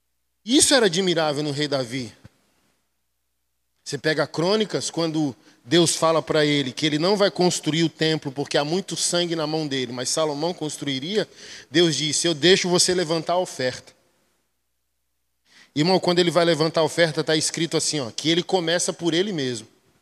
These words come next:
Ofertou violentamente, dele mesmo. E ele chega pro povo, pra eclesia, e diz, "Eu fui o primeiro. Quem seguirá o meu exemplo para ofertar pra construção da casa do Senhor?"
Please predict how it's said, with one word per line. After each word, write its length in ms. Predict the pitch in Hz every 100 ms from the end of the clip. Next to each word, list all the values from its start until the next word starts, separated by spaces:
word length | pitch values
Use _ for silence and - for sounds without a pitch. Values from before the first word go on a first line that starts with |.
| _ _ _ _ _ _ _ _ _ _ _ _ -
Ofertou 500 | 139 - 147 - 175
violentamente, 1160 | 120 143 247 220 214 208 220 139 110 101 - - _
dele 340 | 117 165 175
mesmo. 380 | 180 127 107 90 _ _ _ - _ _ _
E 120 | 131
ele 100 | 151
chega 380 | 151 - 165 156
pro 180 | - 156
povo, 400 | - 151 175 175
pra 160 | 139 143
eclesia, 640 | 139 151 131 120 147 170
e 60 | 165
diz, 400 | 131 151 127 107
"Eu 140 | 151
fui 240 | 185 - 196
o 60 |
primeiro. 500 | 185 208 185 135 117 - _ - _ -
Quem 220 | 220 247
seguirá 540 | - 208 175 170 160
o 80 | 165
meu 180 | 165 170
exemplo 580 | 160 117 143 156 160 165
para 340 | - 143 139
ofertar 760 | 160 220 - 208 196 - 165 156
pra 140 | - 156
construção 600 | 165 156 160 147 151 147
da 120 | 143
casa 460 | - 156 160 151 143
do 120 | 156
Senhor?" 380 | - 156 120